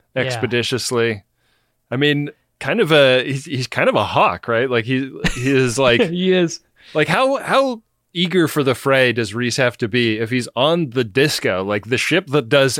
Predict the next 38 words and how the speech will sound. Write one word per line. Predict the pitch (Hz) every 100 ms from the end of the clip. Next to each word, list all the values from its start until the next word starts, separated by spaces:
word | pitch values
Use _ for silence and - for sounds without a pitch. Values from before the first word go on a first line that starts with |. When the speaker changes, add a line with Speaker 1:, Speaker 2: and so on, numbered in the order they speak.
| -
Speaker 2:
every | 131 135 156
single | 139 151 139 123
thing | - 135 131 123
in | 127 127
the | 120
Federation | 123 120 117 113 127 - 120 110 - -
<laughs> | - -
in | 208 139
this | 151 107
timeline, | 131 117 110 110 113 110 - - - -
and | 113
he's | 131
still, | - 165 151
like, | 135 117
not | 123 131 131
satisfied | 135 123 120 - 123 113 110
with | 110
how | 107 117
much | 113 113
action | 113 113 - 113
he's | 101 98
seeing? | 117 98 92 95 _ _ _
Speaker 1:
He's, | 185 214 180 -
he's | 240 - 220 190
the | 185
Waingro | 156 160 165 196 175 160 151 143 151
of, | 156 151 147 - - 185
of | 156
the | 151
bridge | - 156 175 180
crew. | - 143
He | 139 143
just | 165 -
has | 165 190
to | 185
get | 185 190
it | 180
on. | 233 233 131